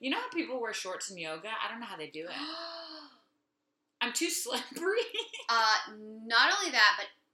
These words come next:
Speaker 2: if I wore shorts and I was in down dog,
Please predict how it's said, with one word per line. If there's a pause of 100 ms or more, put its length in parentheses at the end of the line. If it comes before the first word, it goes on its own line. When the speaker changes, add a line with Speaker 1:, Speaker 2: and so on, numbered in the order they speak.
(160)
Speaker 2:
if (160)
I (180)
wore
shorts
and
I
was
in
down
dog,